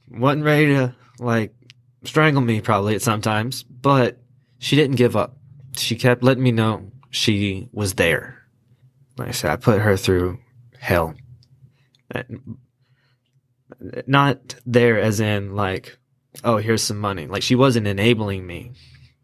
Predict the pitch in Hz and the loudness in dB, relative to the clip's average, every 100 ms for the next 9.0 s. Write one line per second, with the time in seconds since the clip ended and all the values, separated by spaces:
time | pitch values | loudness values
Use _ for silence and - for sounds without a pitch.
0 | _ _ _ _ _ _ _ 113 113 117 | _ _ _ _ _ _ _ -4 0 0
1 | 117 113 123 123 123 120 120 - 98 90 | 0 2 4 4 4 2 -2 -2 -4 -2
2 | 117 120 120 - 107 113 107 92 82 85 | 0 2 2 2 2 2 0 -2 -4 -8
3 | 98 _ - 185 87 - 127 - - _ | -12 _ -10 -8 -8 -8 -6 -8 -14 _
4 | _ _ _ _ _ _ _ _ _ _ | _ _ _ _ _ _ _ _ _ _
5 | _ _ _ _ - - 127 113 101 - | _ _ _ _ -20 -4 0 2 0 2
6 | 110 - 107 101 - 98 95 - 98 90 | 0 2 2 2 2 0 0 -2 -2 -4
7 | - 117 _ _ _ _ _ _ _ _ | -8 -18 _ _ _ _ _ _ _ _
8 | - 113 104 104 92 87 98 87 78 | -4 -2 0 -2 -2 0 2 2 -2